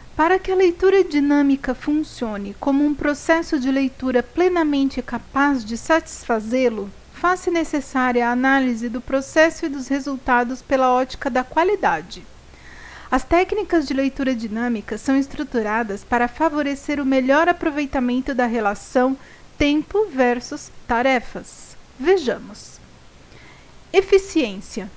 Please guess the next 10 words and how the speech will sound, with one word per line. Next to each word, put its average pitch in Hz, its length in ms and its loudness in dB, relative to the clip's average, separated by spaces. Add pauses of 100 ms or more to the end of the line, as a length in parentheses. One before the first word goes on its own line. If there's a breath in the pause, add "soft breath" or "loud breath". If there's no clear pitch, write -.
(180)
Fazer 277 440 2
de 269 100 -2
forma 220 500 -2 (120)
ótima, 320 560 2 (200)
ou 240 160 -4
seja, 208 520 -8 (120)
da 240 140 0
melhor 277 400 6
forma 294 400 2
possível, 220 680 -6